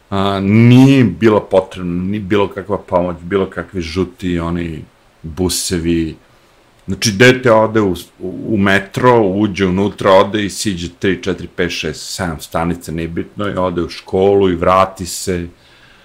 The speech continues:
To je bilo fascinantno meni kao nekom ko je došao na,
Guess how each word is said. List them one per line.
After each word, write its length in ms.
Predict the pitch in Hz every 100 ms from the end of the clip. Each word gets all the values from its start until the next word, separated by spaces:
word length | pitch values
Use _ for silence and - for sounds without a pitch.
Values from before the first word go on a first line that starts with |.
| _ _ _ -
To 100 | 120
je 40 |
bilo 220 | 101 151
fascinantno 1080 | 156 - - - 113 131 151 - 139 131 123 - _ _ _ _ _ _ _ _ _ _ _ _
meni 380 | 92 101 131 139 127
kao 160 | 123
nekom 300 | 117 127 127
ko 160 | 110 123
je 60 |
došao 460 | 113 113 117 - 110
na, 180 | 101